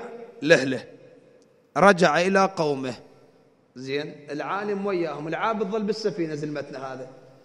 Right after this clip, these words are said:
إجا مولاي، وصل إلى فلاح، شافه قاعد يحرث، قال له: "أين قوم يونس؟"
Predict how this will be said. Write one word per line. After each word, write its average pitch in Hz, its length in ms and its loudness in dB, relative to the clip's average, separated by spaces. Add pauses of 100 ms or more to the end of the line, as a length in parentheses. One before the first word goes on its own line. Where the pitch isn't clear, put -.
(440)
إجا 185 200 0
مولاي، 170 440 -4
وصل 220 280 -4
إلى 180 300 -6
فلاح، 147 540 -10 (1200)
شافه 175 360 2
قاعد 156 280 2
يحرث، 143 300 -4 (1500)
قال 151 200 -4
له: 139 800 0 (2000)
"أين 202 220 2
قوم 180 380 -4
يونس؟" 139 640 -8